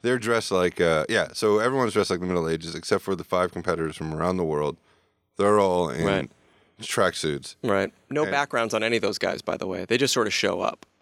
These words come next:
Speaker 1: Well, this one
Speaker 2: As,
Speaker 1: guy
Speaker 2: as, as cannon fodder, till, till, you know, so Kurt can
Speaker 1: can win.
Speaker 2: Yeah.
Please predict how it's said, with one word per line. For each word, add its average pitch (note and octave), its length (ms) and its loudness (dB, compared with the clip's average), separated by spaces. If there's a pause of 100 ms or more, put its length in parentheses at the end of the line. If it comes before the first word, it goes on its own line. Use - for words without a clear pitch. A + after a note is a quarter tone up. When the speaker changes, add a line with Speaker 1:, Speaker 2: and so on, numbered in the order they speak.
(160)
Speaker 1:
Well, A2+ 120 -2
this A2+ 180 -4
one A#2+ 160 -4
Speaker 2:
As, E3+ 120 0
Speaker 1:
guy - 60 -2
Speaker 2:
as, F#2+ 180 2
as C3 220 0
cannon E3+ 380 -2
fodder, F#2+ 440 -2 (460)
till, A#2+ 180 -2
till, G#2 300 0
you A2 120 -2
know, G2 100 2
so F#2+ 320 -2
Kurt - 300 -2
can F#2 340 -6 (160)
Speaker 1:
can F2 160 0
win. D#2 340 -2
Speaker 2:
Yeah. - 180 -4